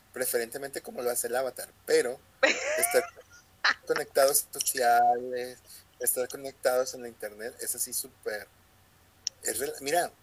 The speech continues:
Speaker 1: nunca fui tan improductivo como ese
Speaker 2: ¿Como
Speaker 1: día.
Speaker 2: ese día?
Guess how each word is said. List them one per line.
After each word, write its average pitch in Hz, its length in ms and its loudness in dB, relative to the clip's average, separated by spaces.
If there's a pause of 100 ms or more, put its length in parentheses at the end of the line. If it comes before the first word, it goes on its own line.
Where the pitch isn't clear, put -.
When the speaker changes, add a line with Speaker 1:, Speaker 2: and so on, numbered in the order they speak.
(380)
Speaker 1:
nunca 202 280 2
fui 196 160 -2
tan 190 180 0
improductivo 180 800 -4 (600)
como 127 220 -4
ese - 180 2
Speaker 2:
¿Como 247 120 8
Speaker 1:
día. 247 80 4
Speaker 2:
ese 311 200 6
día? 302 260 4